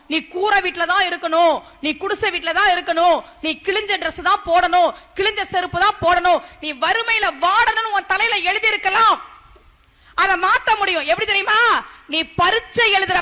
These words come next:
பேனாவால அந்த தலையெழுத்தை உன்னால் மாற்ற முடியும். துப்புரவு தொழிலாளின்றது அவ தலையெழுத்து. பரீட்சை எழுதுற பேனாவால கலெக்டர்னு மாத்திக்கிட்டா பிள்ளைகளே. அவ தலையில எழுதியிருந்தது என்ன? அவ தலையெழுத்து என்ன எழுதியிருந்தது?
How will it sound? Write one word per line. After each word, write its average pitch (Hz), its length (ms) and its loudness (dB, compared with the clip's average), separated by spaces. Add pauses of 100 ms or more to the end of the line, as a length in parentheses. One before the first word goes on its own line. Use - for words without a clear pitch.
(140)
பேனாவால 415 760 4
அந்த 381 400 2
தலையெழுத்தை 381 640 0
உன்னால் 349 380 0
மாற்ற 392 380 0
முடியும். 302 400 -4 (340)
துப்புரவு 427 680 0 (120)
தொழிலாளின்றது 440 640 2
அவ 427 240 2 (100)
தலையெழுத்து. 440 760 2 (260)
பரீட்சை 415 580 0
எழுதுற 359 240 0 (120)
பேனாவால 370 500 2 (180)
கலெக்டர்னு 392 560 0
மாத்திக்கிட்டா 302 420 -6
பிள்ளைகளே. 190 440 -18 (720)
அவ 320 180 0
தலையில 370 600 0
எழுதியிருந்தது 403 380 0
என்ன? 330 500 0 (680)
அவ 311 160 0
தலையெழுத்து 440 460 0
என்ன 415 260 0
எழுதியிருந்தது? 302 640 -6